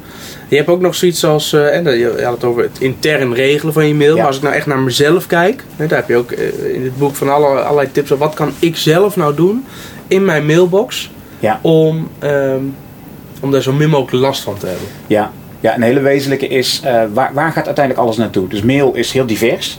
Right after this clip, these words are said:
Speaker 2: Dat is ook het lastige aan mail, hè. Het is potentieel betekenisvol, maar je weet eigenlijk pas als je de mail leest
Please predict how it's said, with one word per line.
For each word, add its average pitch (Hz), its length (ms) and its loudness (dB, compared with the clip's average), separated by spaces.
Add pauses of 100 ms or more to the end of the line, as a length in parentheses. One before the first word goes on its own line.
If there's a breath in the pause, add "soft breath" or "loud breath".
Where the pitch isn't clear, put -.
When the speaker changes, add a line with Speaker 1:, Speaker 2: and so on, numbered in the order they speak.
Speaker 2:
Dat 117 120 4
is 107 60 0
ook 110 60 2
het 117 100 -2
lastige 120 300 0
aan 110 80 0
mail, 139 180 4
hè. 135 60 4
Het 175 80 0
is 156 100 -8
potentieel 127 540 0
betekenisvol, 117 640 0 (140)
maar 110 100 -2
je 110 60 2
weet - 20 4 (160)
eigenlijk 120 120 -2
pas 123 140 -2
als 107 140 -6
je 113 60 -8
de 113 60 -2
mail 107 120 0
leest 127 560 0